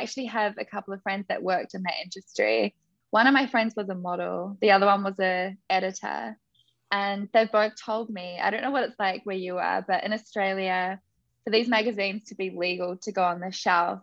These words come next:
they actually have, like, a one slit rule, which means that all of the pussies need to be innie. So if there's any, like,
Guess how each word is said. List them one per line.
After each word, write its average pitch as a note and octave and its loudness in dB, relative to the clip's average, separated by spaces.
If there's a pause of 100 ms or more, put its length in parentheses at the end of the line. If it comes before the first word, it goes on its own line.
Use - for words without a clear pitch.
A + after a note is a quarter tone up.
(100)
they F#3 2
actually - -2
have, A3 -8
like, G3 -6
a G#3 -8
one F#3 -4 (180)
slit E3+ -6 (220)
rule, F3 -2 (340)
which G#3+ 2
means A3+ 4
that A3 6
all G3+ 4
of G#3 -2
the F#3 2
pussies G3+ -2
need G3 -6
to G#3+ -2
be F#3 0
innie. G3 -2 (300)
So A3 2
if G#3+ 2
there's G#3+ 2
any, A3+ 4
like, G3+ 4